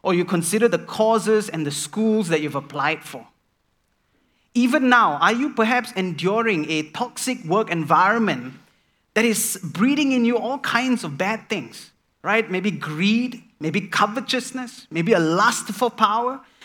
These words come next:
maybe a love for gossip, or maybe murderous, backstabbing thoughts.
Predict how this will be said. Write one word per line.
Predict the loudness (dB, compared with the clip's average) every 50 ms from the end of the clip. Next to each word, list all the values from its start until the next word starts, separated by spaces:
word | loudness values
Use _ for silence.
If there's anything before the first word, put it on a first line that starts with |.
| -20 -4 0
maybe | 0 2 4 4
a | 6
love | 6 6 6 6 6 6 4 2 -2 -4
for | -6 -6 -6
gossip, | -4 -4 -4 -4 -4 -4 -8 -10 -10 -14 _ _ _ _ _ _ _ _ _ _ _ _
or | 0
maybe | 2 2 4 4 4 4 4 2 0 -6 -16 -14 -4
murderous, | -2 0 2 4 4 6 6 6 6 4 4 4 2 2 0 0 -4
backstabbing | -12 -12 -4 0 0 0 0 0 -4 -2 0 2 2 2 2 0 -2 -2 -4
thoughts. | -4 -2 -2 -4 -6 -12 -16 -16 -18 -20